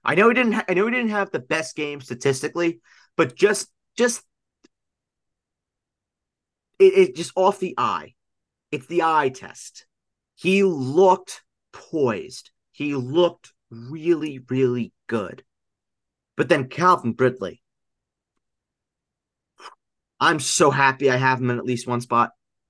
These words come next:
I am so happy because, oh my God, if, if I missed out, and I, I'll be honest, I completely ignored Calvin Ridley. Completely and utterly ignored it.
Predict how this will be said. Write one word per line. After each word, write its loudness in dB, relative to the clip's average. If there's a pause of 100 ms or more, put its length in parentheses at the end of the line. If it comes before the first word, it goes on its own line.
(480)
I 2
am 0
so -4
happy -4 (460)
because, 0
oh 2
my -4
God, -4
if, -4
if -8
I 4
missed -2
out, 0 (840)
and -8 (800)
I, -10
I'll 4
be 2
honest, -2
I -2
completely -6
ignored 0 (840)
Calvin 0
Ridley. -10 (180)
Completely -4
and -4 (120)
utterly 0
ignored -6
it. -18